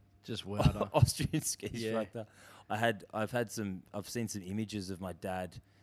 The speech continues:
Speaker 2: um, with a guitar, just singing for, like, just a bar of women. Like, it was
Speaker 1: Just lapping
Speaker 2: hilari-,
Speaker 1: it up.
Speaker 2: yeah, yeah, yeah.
Speaker 1: Yep.
Speaker 2: Um, and all these dudes, it was hilarious. They all came over, um, and basically, you know, married, re-, like, uh, ho-, just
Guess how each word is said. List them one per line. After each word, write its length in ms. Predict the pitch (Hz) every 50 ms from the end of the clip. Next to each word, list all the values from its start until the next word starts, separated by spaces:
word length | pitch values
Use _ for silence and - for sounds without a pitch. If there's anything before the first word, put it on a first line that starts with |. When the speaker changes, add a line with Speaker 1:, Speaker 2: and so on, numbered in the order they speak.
| - - _ - -
Speaker 2:
um, 520 | 95 92 92 90 90 87 85 82 80 78 80 - - - _ _ - -
with 140 | - 98 85
a 40 | 95
guitar, 640 | - 85 - - 95 92 95 92 82 82 85 92 110 - - _ _ _ _ _ _ -
just 320 | - 107 92 - - - -
singing 300 | 107 98 92 90 90 85
for, 140 | - -
like, 180 | 92 85 85 85
just 160 | - 90 -
a 60 | 90
bar 400 | 78 76 - - 78 78 82 82 82
of 120 | 78 76
women. 340 | 80 85 85 80 78 78 78 - - - - - -
Like, 260 | 87 85 85 - - -
it 60 | 87
was 360 | 85 82 80 - - - - - -
Speaker 1:
Just 120 | - 90 90
lapping 340 | 101 98 98 95 90 90 98
Speaker 2:
hilari-, 20 |
Speaker 1:
it 80 | 98 95
up. 100 | 95 98
Speaker 2:
yeah, 120 | 101 98
yeah, 240 | 95 92 95 92 87 82 - -
yeah. 220 | 95 98 101 92 82 - - - - -
Speaker 1:
Yep. 200 | 120 123 113 - - -
Speaker 2:
Um, 200 | 87 101 98 104 -
and 100 | 107 113
all 80 | 120
these 180 | 127 131 117 98
dudes, 340 | 90 107 104 101 98 - - -
it 60 | 113
was 100 | 113 101
hilarious. 320 | 113 110 110 117 110 98
They 120 | - 117 120
all 100 | 131 131
came 260 | - 117 113 101 98
over, 480 | 101 110 117 110 101 101 95 95 98 98 - - - - - - -
um, 300 | - 101 98 98 92 98 -
and 320 | 98 101 98 95 87 87 -
basically, 560 | 110 113 110 - 113 98 101 98 98 98 - -
you 120 | 110 104
know, 60 | 98 92
married, 480 | 92 95 95 95 95 95 95 90 95 - - _ - - _ _ _ - - 101
re-, 140 | 107 107 - -
like, 160 | 101 95 -
uh, 40 | 107 98 80 92 113 - -
ho-, 120 | 104 107 - 107
just 220 | 98 - 101 -